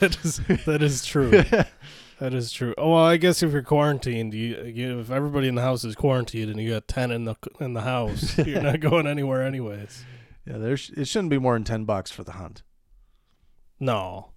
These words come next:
Speaker 1: Like, ten bucks seems reasonable. Like, it, it's, it's kinda, uh, close to the price of, uh, like, a matinee ticket.
Speaker 2: Mm-hmm.
Speaker 1: Uh, but it's not, like, excessive.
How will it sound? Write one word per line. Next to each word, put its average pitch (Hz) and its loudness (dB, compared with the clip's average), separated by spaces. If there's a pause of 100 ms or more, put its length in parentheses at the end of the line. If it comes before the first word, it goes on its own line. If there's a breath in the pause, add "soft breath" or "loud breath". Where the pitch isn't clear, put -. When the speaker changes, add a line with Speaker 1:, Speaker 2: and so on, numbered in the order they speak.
Speaker 1:
Like, 208 0
ten 240 0
bucks 233 2
seems 151 4
reasonable. 107 -8
Like, 175 2
it, 165 -2
it's, 151 -8
it's 120 -20 (100)
kinda, 196 2
uh, 156 2 (100)
close 190 2
to 185 -6
the 160 -2
price 160 -2
of, 143 -2
uh, 139 0
like, 135 -4
a 139 -4
matinee 143 -2
ticket. 135 -6
Speaker 2:
Mm-hmm. 117 -8 (460 soft breath)
Speaker 1:
Uh, 123 -4 (320)
but 139 -2
it's 143 -6
not, 185 2
like, 185 -2
excessive. 170 -6